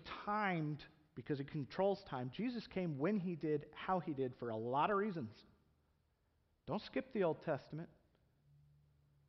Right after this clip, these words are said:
It's important. So next one. Move past struggling with what we don't know and just dive into the mystery. Be more comfortable with questions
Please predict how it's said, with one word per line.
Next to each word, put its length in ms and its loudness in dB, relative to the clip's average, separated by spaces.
It's 120 -6
important. 480 2
So 100 0
next 260 6
one. 240 2
Move 360 6
past 280 10
struggling 420 6
with 180 6
what 200 6
we 160 4
don't 340 8
know 400 2
and 120 2
just 240 4
dive 280 12
into 200 6
the 80 2
mystery. 460 0
Be 160 6
more 300 8
comfortable 500 4
with 160 0
questions 640 0